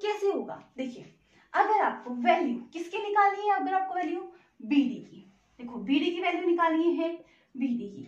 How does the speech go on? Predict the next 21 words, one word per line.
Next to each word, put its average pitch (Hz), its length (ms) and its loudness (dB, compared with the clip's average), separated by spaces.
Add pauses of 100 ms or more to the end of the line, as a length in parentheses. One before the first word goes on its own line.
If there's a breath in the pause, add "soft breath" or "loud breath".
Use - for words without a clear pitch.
कैसे 370 260 -4
निकालोगे 349 520 0
आप? 330 320 0 (280 soft breath)
आप 403 200 0
क्या 349 180 0
करोगे, 202 360 -10 (380)
इसको 262 300 -4
minus 311 360 0
कर 311 140 -2
दोगे, 302 280 -4 (420 soft breath)
Total 262 420 0
में 311 160 -2
से, 330 240 -6 (400 loud breath)
बीसी 403 560 0
में 277 200 0
से 247 440 -8 (120)
आप 339 240 -2
minus 247 520 -2
कर 247 240 -8
दोगे 202 400 -8 (480 loud breath)
डीसी, 302 1300 -10